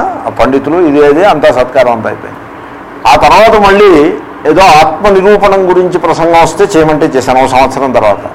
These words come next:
ఆయన అంటాడు, "వాడు" అని అంటాడు. "అరే వాడురా, ఆ కర్మలన్నీ వదిలిపెట్టేసి ఇప్పుడు ఆత్మని పట్టుకున్నాడు వాడు" అని. ఏ, ఏ వ్యక్తి నన్ను ఆయనని సంబోధించాడో, ఆ ఆయనని ప-, చేసి చెప్పాడో, ఆ వ్యక్తి ఇప్పుడు వాడు అని అంటాడు.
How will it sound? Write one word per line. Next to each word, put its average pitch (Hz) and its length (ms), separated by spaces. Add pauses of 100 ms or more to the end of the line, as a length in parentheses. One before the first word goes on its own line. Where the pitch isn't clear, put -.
(500)
ఆయన 143 140
అంటాడు, 165 280
"వాడు" 160 720
అని 180 100
అంటాడు. - 680
"అరే 165 180
వాడురా, 165 840 (480)
ఆ - 40
కర్మలన్నీ 170 640
వదిలిపెట్టేసి 175 520
ఇప్పుడు 175 160
ఆత్మని 160 420
పట్టుకున్నాడు 151 760
వాడు" 113 300
అని. 107 200 (880)
ఏ, 160 180 (320)
ఏ 170 60
వ్యక్తి 165 460
నన్ను 180 300
ఆయనని 160 640
సంబోధించాడో, 143 760
ఆ 123 440
ఆయనని 156 380
ప-, 110 500 (680)
చేసి 110 240
చెప్పాడో, 127 340
ఆ 117 300
వ్యక్తి 165 340
ఇప్పుడు 160 180
వాడు 131 500
అని 160 80
అంటాడు. 131 380